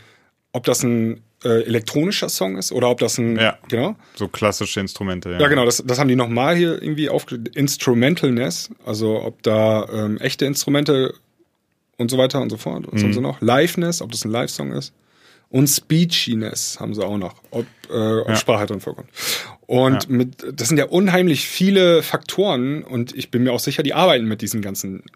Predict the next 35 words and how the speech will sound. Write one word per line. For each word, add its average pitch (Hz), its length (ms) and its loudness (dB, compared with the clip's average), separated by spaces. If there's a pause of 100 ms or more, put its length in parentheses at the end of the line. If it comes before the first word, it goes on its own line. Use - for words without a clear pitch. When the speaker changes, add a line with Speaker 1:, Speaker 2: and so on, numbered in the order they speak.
Speaker 1:
Informationen, 98 640 -8
ne? 131 160 -10 (120)
Also 117 220 -2
in 127 320 0
Speaker 2:
Ja, 110 120 2
Speaker 1:
ihrem 113 140 0
Algorithmus, 107 480 -4
Speaker 2:
ja, - 60 -16
ja. - 60 -14
Speaker 1:
ja. - 60 -20 (320)
Wahrscheinlich 143 340 4
ist 156 60 4
das 139 100 0
Ganze 160 220 2
am 139 80 4
Ende 135 160 4
echt - 260 -4
mittlerweile 127 420 2
so 139 120 2
komplex 139 540 -2
wie 127 120 -2
der 117 200 4
Google-Suchalgorithmus. 113 1160 -2
Also, 104 420 -2 (520)
äh, 104 440 -4
hundertfünfzig 135 1040 2
Faktoren 131 560 0
spielen 127 280 0
da 120 80 2
eine 110 80 0
Rolle. 127 400 4
Der 110 120 0
wird 139 140 2
auch - 100 -4
permanent 151 640 2